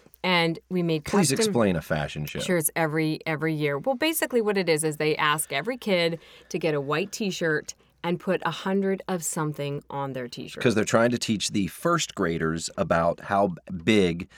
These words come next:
Speaker 2: a hundred actually is. So they're
Speaker 1: Yes.
Speaker 2: using the hundredth day of school to do that. So I remember the first time we did it was with Merrick,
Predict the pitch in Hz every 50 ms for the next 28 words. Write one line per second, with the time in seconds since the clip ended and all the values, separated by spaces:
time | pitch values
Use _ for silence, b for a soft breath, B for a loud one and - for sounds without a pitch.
0 | b b b b b b b - 110 104 - 143 147 147 131 117 113 110 98 92
1 | 85 82 82 - - 95 90 87 85 82 - - - - - 98 92 - 101 101
2 | 95 104 98 92 85 82 123 117 110 101 - - 92 87 78 - - 90 87 80
3 | 80 78 B B B B B B B B B - 117 104 127 113 87 82 78 -
4 | - - 107 98 101 104 117 131 127 120 117 110 104 110 101 95 - b b b
5 | b b b b b b _ - - 101 104 160 - - 143 160 160 - - 160
6 | 139 120 113 107 101 98 101 - 170 170 135 123 110 - - - 98 98 95 -
7 | 92 95 87 - - 90 92 95 104 101 92 85 85 85 98 117 - - - -
8 | - -